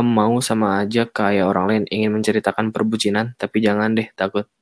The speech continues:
Ya, paling itu aja sih yang pengen gue ceritain. Gak tau deh ngerti apa nggak. Kalau misalkan mau dibahas nih, amin. Terus deh nggak paham, P C aja ya lu.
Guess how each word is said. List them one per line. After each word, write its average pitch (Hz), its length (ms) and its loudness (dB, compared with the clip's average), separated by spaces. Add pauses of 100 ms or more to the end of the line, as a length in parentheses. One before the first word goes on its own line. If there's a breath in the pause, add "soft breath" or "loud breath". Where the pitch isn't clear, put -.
Ya, 98 160 2
paling 101 400 0
itu 110 160 0
aja 104 160 0
sih 110 160 -2
yang 107 160 -2
pengen 98 240 -4
gue 98 160 0
ceritain. 101 480 -2 (480 soft breath)
Gak 101 160 0
tau 110 80 8
deh 113 160 4
ngerti 107 400 2
apa 101 160 0
nggak. 101 320 0
Kalau 101 160 0
misalkan 104 320 0
mau 101 80 2
dibahas 101 480 2
nih, 123 80 -2 (320 soft breath)
amin. 104 320 -2
Terus 117 160 -2
deh 113 160 4
nggak 110 160 2
paham, 117 320 0
P 110 80 -2
C 101 160 2
aja 113 240 4
ya 92 80 4
lu. 123 240 2